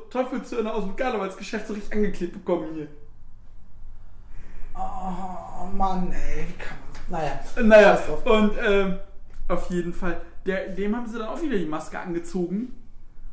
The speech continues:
Speaker 1: Und, äh, ja, jetzt ziehen sie die Maske aus, keine Ahnung. Aber naja, mal gucken, was jetzt die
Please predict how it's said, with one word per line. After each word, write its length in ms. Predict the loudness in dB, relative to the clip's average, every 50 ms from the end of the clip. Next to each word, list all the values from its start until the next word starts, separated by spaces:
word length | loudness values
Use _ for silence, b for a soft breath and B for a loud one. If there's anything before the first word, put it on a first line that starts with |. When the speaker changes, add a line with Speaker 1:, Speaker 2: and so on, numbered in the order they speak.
| -6 0 2
Speaker 1:
Und, 400 | 2 4 6 4 4 4 2 0
äh, 300 | 0 0 0 0 -2 -4 -6 -6 -6 b b b b b
ja, 100 | 0 0
jetzt 240 | -2 -2 -2 -2 0 0
ziehen 160 | 0 0 0
sie 120 | 0 -2 -2
die 80 | -2
Maske 340 | -2 -2 -2 -4 -6 -6 -6
aus, 200 | -6 -6 -6 -4
keine 260 | -4 -2 -2 0 -2
Ahnung. 300 | -2 -2 -2 -2 -2 -2 B B B B B B B
Aber 140 | 0 0 2
naja, 240 | 2 2 2 2 2
mal 120 | 2 0
gucken, 320 | -2 -2 -4 -4 -2 0 0
was 160 | 0 0 0
jetzt 200 | -2 -4 -4 -4
die 160 | -6 -4 -6